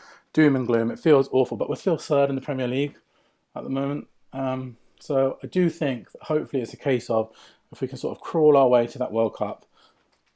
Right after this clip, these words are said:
regroup in Jan-, uh, regroup at the end of December or whatever it is, and then I think we can kick on again. Because if you remember this time last year, we had Nuno as manager on this day, like,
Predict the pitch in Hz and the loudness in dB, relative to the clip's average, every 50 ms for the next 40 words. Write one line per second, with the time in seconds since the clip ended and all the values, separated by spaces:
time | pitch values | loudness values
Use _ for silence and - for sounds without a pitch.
0 | _ - - 139 151 143 110 120 123 123 117 107 - - - - - 123 120 113 | _ -6 0 2 2 2 4 2 2 2 2 0 -4 -12 -16 -10 -6 -6 -4 0
1 | - 113 110 113 113 117 - 123 117 113 113 110 131 139 120 135 120 113 - 113 | 0 0 0 0 -4 -4 0 2 4 4 4 2 0 -2 0 0 -2 -2 -2 -4
2 | 113 120 120 113 104 110 107 - 123 113 110 110 107 104 104 104 107 104 101 101 | -4 -2 -2 -2 -4 -6 -6 -6 -4 -4 -4 -4 -4 -2 -2 -2 -4 -4 -6 -8
3 | 107 101 101 101 98 - - - - - - _ _ _ _ _ - 110 113 110 | -12 -12 -14 -16 -18 -20 -20 -20 -20 -20 -20 _ _ _ _ _ -10 -8 -8 -6
4 | 113 113 - 139 120 - 113 - - 110 - - 113 - - 117 113 110 113 120 | -6 -6 -6 -8 -8 -8 -10 -12 -14 -16 -12 -12 -12 -10 -8 -8 -6 -4 -4 -4
5 | 117 117 120 - 151 147 - 165 165 190 190 202 190 170 165 160 - - 156 151 | -4 -4 -6 -8 -8 -8 -4 -2 0 2 2 2 2 4 2 2 2 0 0 2
6 | 151 147 147 - - 151 139 135 139 131 131 147 143 139 127 117 107 - 135 135 | 2 2 0 0 0 0 0 2 0 0 0 0 0 0 0 -2 -2 -4 -4 -4
7 | 127 117 101 98 85 - _ _ _ - 117 110 107 95 - - 90 85 92 104 | -4 -6 -8 -10 -10 -12 _ _ _ -12 -8 -6 -6 -6 -6 -8 -10 -10 -10 -16
8 | _ _ _ _ - _ _ _ _ _ _ _ - - 107 107 - - _ - | _ _ _ _ -20 _ _ _ _ _ _ _ -10 -6 -6 -6 -6 -10 _ -20
9 | - | -20